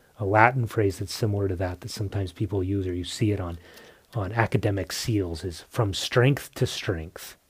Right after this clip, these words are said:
So this idea of a journey, not a destination. You know, I,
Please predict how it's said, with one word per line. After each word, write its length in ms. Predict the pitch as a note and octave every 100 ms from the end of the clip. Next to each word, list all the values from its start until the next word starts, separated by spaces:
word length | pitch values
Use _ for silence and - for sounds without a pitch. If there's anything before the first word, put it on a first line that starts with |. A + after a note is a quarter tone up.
| _ _ _ _ _ _ _ _ _ _ _ _ _ _ _ _ _ _ -
So 160 | - A#2
this 220 | A2+ B2
idea 340 | A2 G2+ A#2+
of 100 | A2
a 60 | F#2+
journey, 480 | F#2+ G#2 G#2+ G#2 F2+
not 160 | F#2
a 60 | F#2
destination. 720 | F#2 - F#2+ F2 F2 - E2+ - - -
You 100 | G#2+
know, 60 |
I, 200 | F#2 F2+